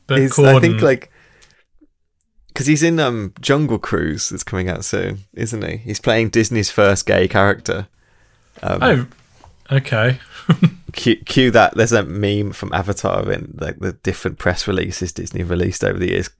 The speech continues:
Speaker 2: announcing their first gay character <laughs> that they keep doing every year. "This is our new first gay character." So this is their new, new, new first gay character.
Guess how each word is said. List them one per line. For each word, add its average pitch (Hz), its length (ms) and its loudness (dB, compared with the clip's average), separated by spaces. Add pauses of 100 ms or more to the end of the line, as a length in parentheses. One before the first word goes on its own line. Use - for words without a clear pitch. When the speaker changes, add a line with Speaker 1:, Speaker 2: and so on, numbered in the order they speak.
Speaker 2:
announcing 92 560 -2
their 95 140 -2
first - 300 -2
gay 123 180 0
character - 560 -4 (240)
<laughs> - 240 -20
that 117 100 -2
they 110 80 4
keep - 220 0
doing 104 280 6
every 101 340 4
year. 98 340 6 (260)
"This 190 180 0
is 110 140 0
our 98 140 6
new 107 160 4
first 117 280 0
gay - 160 0
character." - 480 -6 (280)
So 135 120 2
this 151 140 6
is 151 100 4
their 123 140 6
new, 127 300 6
new, 98 240 2
new 98 400 -4 (240)
first 90 260 0
gay 95 140 0
character. 92 520 -4